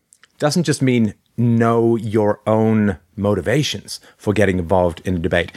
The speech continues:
It also means know what the hell you're doing when you get involved in a debate. So I'll give you an example. If somebody says to me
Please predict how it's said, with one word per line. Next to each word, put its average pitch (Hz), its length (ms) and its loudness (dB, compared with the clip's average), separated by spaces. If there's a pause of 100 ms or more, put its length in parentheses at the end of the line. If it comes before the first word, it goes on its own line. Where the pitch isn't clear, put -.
(220)
It 107 160 -4
also 147 320 -2
means 101 380 0 (180)
know 117 320 0
what 139 240 0
the - 80 -2
hell 120 320 -2
you're 104 140 0
doing 101 680 -4 (440)
when 104 180 2
you 104 120 2
get 95 180 0
involved 90 500 -2 (280)
in 92 120 -4
a 87 60 -4
debate. - 360 -8 (280)
So - 140 -2
I'll 110 60 0
give 107 140 0
you 104 60 2
an 92 60 0
example. 82 400 -6 (1120)
If - 100 -16
somebody 143 340 0
says 113 280 0
to 101 80 -4
me 78 200 -4